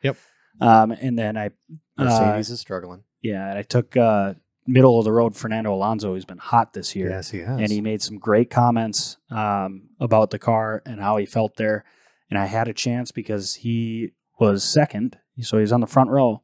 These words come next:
Speaker 2: And his history, when he's on the front row in Monaco, he wins.
Speaker 1: Okay.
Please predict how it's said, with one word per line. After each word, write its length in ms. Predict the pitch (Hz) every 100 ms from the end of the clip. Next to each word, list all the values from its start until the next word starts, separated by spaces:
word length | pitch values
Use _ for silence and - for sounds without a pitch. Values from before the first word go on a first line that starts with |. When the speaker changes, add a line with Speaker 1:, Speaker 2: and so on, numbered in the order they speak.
| _ _ _
Speaker 2:
And 140 | 113 110
his 180 | 117 147
history, 340 | 165 - 123
when 120 | 117
he's 120 | 110
on 80 | 117
the 40 | 107
front 200 | - 127
row 140 | 127
in 60 | 120
Monaco, 440 | 113 135 143 170 -
he 120 | 113
wins. 360 | 107 90 - - _ _
Speaker 1:
Okay. 260 | 117 117